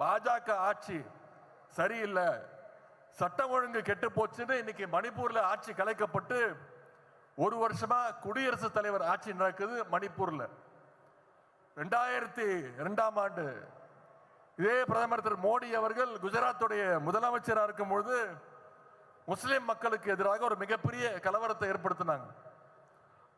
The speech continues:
அந்த கலவரத்துல அதிகமா பாதிக்கப்பட்டது யாருன்னு பாத்தீங்கன்னா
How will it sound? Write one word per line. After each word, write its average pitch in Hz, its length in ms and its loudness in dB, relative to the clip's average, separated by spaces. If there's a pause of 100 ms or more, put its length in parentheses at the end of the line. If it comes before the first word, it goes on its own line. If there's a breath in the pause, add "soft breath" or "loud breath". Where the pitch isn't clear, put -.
(180)
அந்த 196 140 -2 (100)
கலவரத்துல 226 520 2 (760)
அதிகமா 226 340 0 (120)
பாதிக்கப்பட்டது 202 680 0
யாருன்னு 202 260 2
பாத்தீங்கன்னா 196 380 2